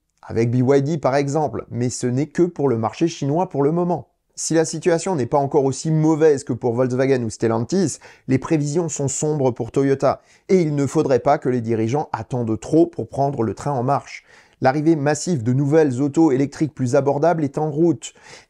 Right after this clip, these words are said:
et lorsque tous ces modèles seront sur le marché, il sera bien plus compliqué de se positionner correctement dans un contexte où les pionniers feront la loi. À suivre en tout cas de très très près aussi.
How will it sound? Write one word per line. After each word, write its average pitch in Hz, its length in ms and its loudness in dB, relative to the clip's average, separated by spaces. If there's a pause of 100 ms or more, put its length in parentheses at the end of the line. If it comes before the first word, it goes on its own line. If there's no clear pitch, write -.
(120)
et 214 240 0
lorsque 175 560 0
tous 180 140 -4
ces 156 180 0
modèles 135 440 2
seront 143 300 0
sur 120 200 -4
le 113 60 0
marché, 107 440 -2
il 143 120 0
sera 123 300 0
bien 110 220 -4
plus 147 180 -6
compliqué 127 640 -2
de 131 100 -2
se - 140 -4
positionner 113 600 -4
correctement 120 640 -2 (300)
dans 117 280 -2
un 95 40 -4
contexte - 560 -6
où 151 140 0
les 127 100 2
pionniers 101 460 -4
feront 107 320 -2
la 127 100 6
loi. 123 300 -2 (840)
À 101 100 -2
suivre 135 440 -4
en 135 120 -4
tout 113 140 -6
cas 98 240 -2
de 110 160 -6
très 147 380 -4
très 196 180 -4
près 196 220 0
aussi. - 320 -4